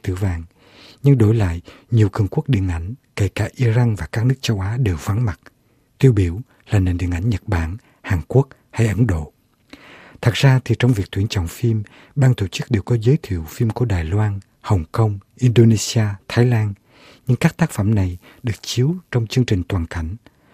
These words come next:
Và đó là trường hợp của Afternoon, Trưa Chiều, tác phẩm mới của đạo diễn Đài Loan Sài Minh Lượng, A Copy of My Mind, phim của đạo diễn Indonesia Joko Anwar, hay là The Young Man from the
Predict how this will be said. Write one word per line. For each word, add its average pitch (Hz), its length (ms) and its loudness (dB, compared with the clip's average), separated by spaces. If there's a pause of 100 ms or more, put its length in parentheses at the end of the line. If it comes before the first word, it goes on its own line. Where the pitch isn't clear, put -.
(120)
Và - 80 -10
đó 113 200 4
là 147 120 0
trường 104 140 0
hợp 92 220 -2
của - 160 -10
Afternoon, 107 680 0 (220)
Trưa 123 200 0
Chiều, 82 360 -6 (320)
tác 139 140 0
phẩm 87 240 -2
mới 101 160 2
của - 140 -2
đạo 98 120 -2
diễn 87 200 -4
Đài 90 160 -4
Loan 101 240 -2
Sài 87 280 -2
Minh 92 260 -2
Lượng, 82 240 -4 (520)
A 95 80 -10 (140)
Copy 123 320 0
of 113 140 -4 (100)
My 107 180 0
Mind, 98 400 -2 (380)
phim 139 220 6
của 139 120 2
đạo 107 140 2
diễn 90 220 -4
Indonesia 107 640 -2 (260)
Joko - 340 -2
Anwar, 98 560 -2 (440)
hay 117 200 2
là 92 300 0 (400)
The 113 60 6 (100)
Young 110 200 4
Man 110 160 2
from 110 220 -2
the 92 60 -4